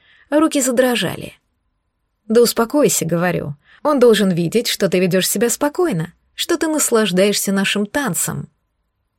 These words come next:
"Зачем?" выпалила я, через силу продолжая двигаться вместе с Нейхасом и внушая себе не реагировать на паха демона, которым он так откровенно прижимался к моей заднице.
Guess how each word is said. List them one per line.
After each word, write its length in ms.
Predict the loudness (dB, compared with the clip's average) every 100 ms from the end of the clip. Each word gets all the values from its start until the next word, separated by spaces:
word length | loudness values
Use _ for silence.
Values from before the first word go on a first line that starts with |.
| _ _ _ _ _
"Зачем?" 600 | 0 2 2 0 -2 -4 _ _ _ _ -2
выпалила 500 | 0 2 2 2 2
я, 380 | 2 0 -2 -6 _ _ _
через 320 | 0 0 2
силу 240 | 2 2
продолжая 500 | 2 0 2 0 2
двигаться 420 | 0 0 -2 -2 -2
вместе 360 | -2 -2 -2
с 120 | -2
Нейхасом 760 | 0 -2 -2 -2 -2 -2 -6 -8 -16 -16 -2
и 120 | 0
внушая 400 | 0 0 2 0
себе 240 | 0 -2
не 120 | 0
реагировать 640 | 2 2 2 0 0 0 -2
на 120 | -2
паха 360 | -2 -2 -2
демона, 580 | -2 -2 -2 -4 -4 -6 -12 -20 -4
которым 340 | -2 2 2
он 120 | 2 0
так 200 | -4 -4
откровенно 680 | -8 -2 0 0 0 -2 -2
прижимался 640 | 0 0 0 -2 -4 -6
к 60 | -4
моей 220 | -2 -2
заднице. 760 | 0 -2 -4 -6 -8 -10 -14